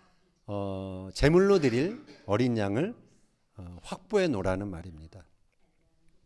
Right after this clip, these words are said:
그 제물로 드려질 어린 양은 흠이 없어야 했습니다.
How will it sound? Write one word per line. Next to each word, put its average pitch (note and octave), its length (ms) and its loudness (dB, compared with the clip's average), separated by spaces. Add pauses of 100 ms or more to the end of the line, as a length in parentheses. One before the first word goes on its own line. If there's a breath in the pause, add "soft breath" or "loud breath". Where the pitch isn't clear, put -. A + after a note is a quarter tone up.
(1120 loud breath)
그 G#3+ 120 6
제물로 G#3+ 540 10
드려질 E3 380 8
어린 C3+ 300 4
양은 B2+ 500 2
흠이 G#3+ 460 0
없어야 C3+ 400 -2
했습니다. F#2+ 580 -6